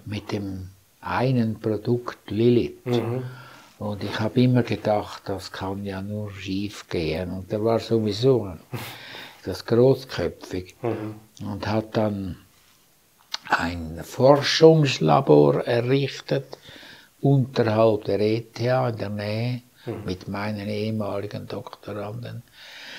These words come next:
Speaker 1: Er hat ein Hauptquartier eingerichtet bei sich zu Hause in Vevey, bei Lausanne.
Speaker 2: So ein Bauernhof, oder was da?
Speaker 1: Bitte?
Speaker 2: War das ein Bauernhof? Äh, irgendwie habe ich mal was
Speaker 1: Ich glaube,
Speaker 2: gelesen.
Speaker 1: ja, ja,
Speaker 2: Ja.
Speaker 1: ich war nie dort.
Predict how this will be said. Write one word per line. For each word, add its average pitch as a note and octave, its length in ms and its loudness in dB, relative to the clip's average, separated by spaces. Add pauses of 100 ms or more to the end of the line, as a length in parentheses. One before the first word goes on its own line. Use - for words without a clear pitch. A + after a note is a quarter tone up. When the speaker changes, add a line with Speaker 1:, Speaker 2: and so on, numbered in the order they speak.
(240)
Speaker 1:
Er A#2 240 0
hat C3 300 4
ein A2+ 400 0
Hauptquartier D3+ 920 4
eingerichtet C#3 840 -2
bei G2 140 0
sich A#2 320 -6
zu F#2 260 -8
Hause A#2+ 560 -2 (320)
in F#2 200 -8
Vevey, B2 480 2 (920)
bei G2 160 -6
Lausanne. B2+ 760 -2
Speaker 2:
So A#2+ 160 -8
ein G#2+ 80 -4
Bauernhof, B2+ 600 -4
oder B2 400 -10 (200)
was B2+ 320 -12
da? C#3+ 60 -12
Speaker 1:
Bitte? C3+ 360 -2 (140)
Speaker 2:
War B2+ 140 6
das B2+ 160 2
ein B2+ 80 0
Bauernhof? E3+ 800 6
Äh, - 100 -10
irgendwie C#3 420 -2
habe C#3 140 -2
ich - 40 -8
mal B2+ 120 4
was B2+ 100 6
Speaker 1:
Ich - 60 0
glaube, C3+ 180 10
Speaker 2:
gelesen. D#3 240 8
Speaker 1:
ja, C3 220 6
ja, B2+ 160 4
Speaker 2:
Ja. B2 260 0
Speaker 1:
ich - 220 -8
war B2 140 4
nie A2+ 180 -2
dort. G2+ 240 -6